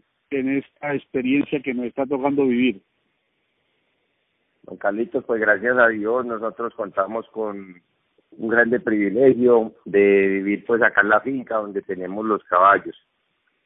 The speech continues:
Speaker 2: eh, entrenando a puerta cerrada todos los días, don Carlos, y tratando de mejorar los animalitos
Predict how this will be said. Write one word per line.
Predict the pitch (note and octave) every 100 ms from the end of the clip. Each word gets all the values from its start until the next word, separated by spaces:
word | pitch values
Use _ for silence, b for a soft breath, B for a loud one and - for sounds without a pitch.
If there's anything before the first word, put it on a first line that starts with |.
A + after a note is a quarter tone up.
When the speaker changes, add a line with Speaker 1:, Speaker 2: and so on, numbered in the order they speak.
| _ _ _
Speaker 2:
eh, | F#2+ G#2 G#2 G2 G2 G2
entrenando | G#2+ F#2 G2 G2 F#2+ G2+ A2 A2+
a |
puerta | A2+ A2 - G#2+
cerrada | G2+ F#2+ G#2+ B2 G#2 F#2 _
todos | G#2 A2
los | G#2
días, | F#2+ F#2+
don | G#2 F#2+
Carlos, | F#2+ G#2+ A2 G2+
y | F#2+
tratando | F2+ F2+ F2+ F2+ G#2
de |
mejorar | G2 F#2 F2 F#2
los | G2
animalitos | G#2+ G2+ F#2 F2 F2 - G2+